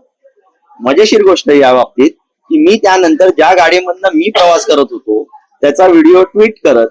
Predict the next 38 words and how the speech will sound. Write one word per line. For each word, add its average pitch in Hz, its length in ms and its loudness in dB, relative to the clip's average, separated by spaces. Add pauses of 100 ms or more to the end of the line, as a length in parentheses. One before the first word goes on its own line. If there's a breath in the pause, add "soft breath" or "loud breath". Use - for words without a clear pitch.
मी 156 140 -2
हे 175 140 2
सांगितलं 151 520 0
आणि 139 180 -2
तुम्ही 160 240 -4
जर 165 120 -2
का 170 100 -2
तो 180 140 0
व्हिडिओ 175 240 2
पूर्ण 208 320 0
बघितला 143 360 -2
तर 170 120 0
त्याच्यामध्ये 170 380 -2
दिसून 180 320 0
येतं 135 200 -2
की 170 200 -6
माझी 180 340 -2
गाडी 180 220 2
स्कॅन 170 340 -2
केल्यावरती 165 680 0 (420)
त्याच्यामध्ये 180 360 0
काही 170 260 0
आढळून 170 440 0
नाही 143 120 0
आलं. 117 200 -8
ज्या 139 180 0
वेळेला 175 200 2
बोनेटच्या 180 500 0
जवळ 180 240 2
गेल्यावरती 175 400 0
मी 185 80 -6
अधिकाऱ्यांना 175 520 0
विचारतो 165 520 0
की - 560 -8
गाडी 165 260 0
क्लिअर 214 320 0
आहे 135 100 0
का, - 140 -10